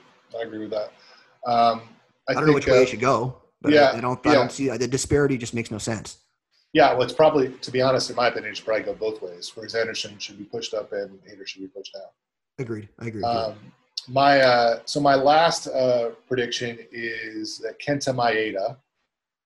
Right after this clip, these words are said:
Speaker 1: who's the fifty-third pitcher off the board in the last two months, will outproduce – Chris Paddack, who's seventeenth, Trevor Bauer, who's twenty-fifth,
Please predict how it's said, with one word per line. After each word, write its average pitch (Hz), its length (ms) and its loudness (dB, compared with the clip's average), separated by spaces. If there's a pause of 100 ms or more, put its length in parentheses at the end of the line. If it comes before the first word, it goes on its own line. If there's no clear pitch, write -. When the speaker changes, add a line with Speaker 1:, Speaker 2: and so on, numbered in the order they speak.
Speaker 1:
who's 127 160 -8
the 120 60 -12
fifty-third 135 720 -2
pitcher 113 300 -6
off 110 180 -4
the 120 60 -18
board 104 380 -8 (140)
in - 60 -20
the 104 80 -12
last 104 220 -10
two - 100 -20
months, 104 380 -12 (360)
will 123 140 -2
outproduce – 123 800 -2 (400)
Chris - 380 -4
Paddack, 139 360 2 (400)
who's 117 200 -10
seventeenth, 123 580 -4 (640)
Trevor 143 320 4
Bauer, 135 480 4
who's - 220 -10
twenty-fifth, 127 680 -6